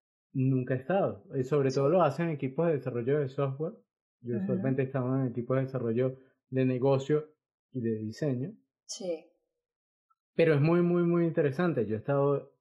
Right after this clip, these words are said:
Speaker 1: leyendo, investigando un poco. Tienes las figuras del Scrum Master, que es básicamente
Speaker 2: Exacto.
Speaker 1: el que va
Speaker 2: El que agiliza.
Speaker 1: liderando.
Speaker 2: Eh, eh, exacto, el que organiza y agiliza que, que,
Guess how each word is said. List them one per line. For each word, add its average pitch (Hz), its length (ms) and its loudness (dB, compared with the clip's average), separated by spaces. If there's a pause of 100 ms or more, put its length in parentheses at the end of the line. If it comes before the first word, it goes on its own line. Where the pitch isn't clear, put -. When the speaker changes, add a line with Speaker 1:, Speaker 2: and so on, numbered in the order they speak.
(140)
Speaker 1:
leyendo, 139 460 0
investigando 120 540 -2
un 113 160 -6
poco. 147 380 0
Tienes 123 220 0
las 127 180 -2
figuras 117 420 -2
del 113 260 -4 (400)
Scrum 123 540 0
Master, 135 560 -2
que 117 160 -2
es 113 140 -4
básicamente 117 600 0
Speaker 2:
Exacto. 123 220 -2
Speaker 1:
el 113 140 -2
que - 80 -20 (1000)
va 220 60 6
Speaker 2:
El 190 80 0
que 202 100 6
agiliza. 135 520 8
Speaker 1:
liderando. 113 200 -4 (460)
Speaker 2:
Eh, - 320 4
eh, - 220 6
exacto, 220 420 4
el 220 180 2
que 214 240 4
organiza 226 640 4
y 277 100 6
agiliza 202 600 4
que, 190 500 -4
que, 160 400 -8